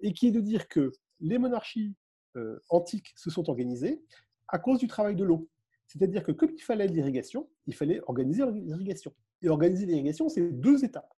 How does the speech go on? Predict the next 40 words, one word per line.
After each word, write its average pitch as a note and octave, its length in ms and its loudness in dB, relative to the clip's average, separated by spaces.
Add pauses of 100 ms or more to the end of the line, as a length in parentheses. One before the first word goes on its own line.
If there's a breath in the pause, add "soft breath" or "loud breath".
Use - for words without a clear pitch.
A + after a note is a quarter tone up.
(400 soft breath)
La - 80 2
première, F3+ 340 2
c'est - 80 -4
creuser - 320 -6
des A#2 60 -4
canaux, A3 320 -2 (240)
évidemment, D3 340 -2
et - 60 -20
ça, B2+ 100 -12
c'est B2 120 -10
pas A2 100 -10
tout - 80 -18
seul, D#4 200 0 (260)
hein, - 140 -14 (100)
on - 20 -14
l'imagine G#3+ 300 -8
bien, A#3 160 -4
hein. C4+ 100 -10 (580 loud breath)
Euh, A2 400 -6
et, C3 180 -14
et C#3 40 -6
les A#2+ 100 -4
entretenir, A3 380 0
c'est, - 180 -12
c'est - 140 -16
une A2+ 120 -16
étape A#2 200 -10
qui A#2 140 -12
va G#2 40 -6
avec, B3 240 -6
hein. - 60 -8 (100)
Mais D3+ 100 0
la E3 80 6
seconde, G#3+ 300 0
c'est B3+ 220 -4 (340)
évidemment E3 480 -4
distribuer A3 560 -2
l'eau, E3 180 -8 (280)
à C#3 80 -6
savoir D3+ 500 -4